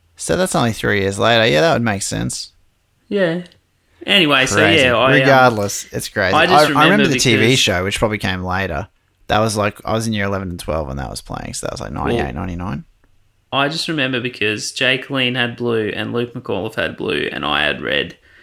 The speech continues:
Speaker 2: So we used to swap the
Speaker 1: Well,
Speaker 2: Pokemon
Speaker 1: you wouldn't have
Speaker 2: that you
Speaker 1: known who
Speaker 2: couldn't
Speaker 1: Jake Lean was, though, till you were in year eight.
Speaker 2: No, grade six I met him, man.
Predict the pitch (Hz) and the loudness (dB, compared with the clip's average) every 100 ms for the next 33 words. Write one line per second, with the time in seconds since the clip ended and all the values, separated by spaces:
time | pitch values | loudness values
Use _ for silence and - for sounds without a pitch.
0 | _ - 98 101 101 113 120 120 - - | _ -6 0 0 0 0 0 0 -2 -2
1 | 95 104 - 120 - 139 151 151 131 117 | -2 -2 -2 -2 2 2 2 4 4 2
2 | 113 110 107 104 101 104 98 92 104 120 | 2 2 2 0 0 -2 -2 -2 -4 -2
3 | 87 87 98 92 90 90 87 80 107 95 | -4 -4 -4 -2 -2 -4 -4 -2 -2 -4
4 | _ _ _ _ _ - 160 160 143 165 | _ _ _ _ _ -6 0 2 4 2
5 | 160 - 208 - 143 117 113 120 120 - | 2 0 -2 -2 -2 0 -2 -2 -6 -8